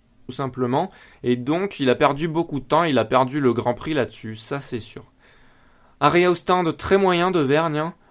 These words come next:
Arrêt au stand très moyen de Vergne, parce qu'on sait qu'il y a une limite de une minute et trois secondes à respecter pour faire la... Euh,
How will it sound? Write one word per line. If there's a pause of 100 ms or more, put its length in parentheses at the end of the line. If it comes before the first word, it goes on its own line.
Arrêt
au
stand
très
moyen
de
Vergne,
parce
qu'on
sait
qu'il
y
a
une
limite
de
une
minute
et
trois
secondes (220)
à
respecter
pour
faire
la...
Euh,